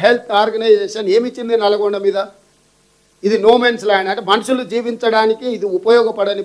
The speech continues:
ప్రాంతంగా మారుతుంది, దీన్ని తక్షణమే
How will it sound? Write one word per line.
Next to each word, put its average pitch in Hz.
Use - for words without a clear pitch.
ప్రాంతంగా 214
మారుతుంది, 202
దీన్ని 233
తక్షణమే 254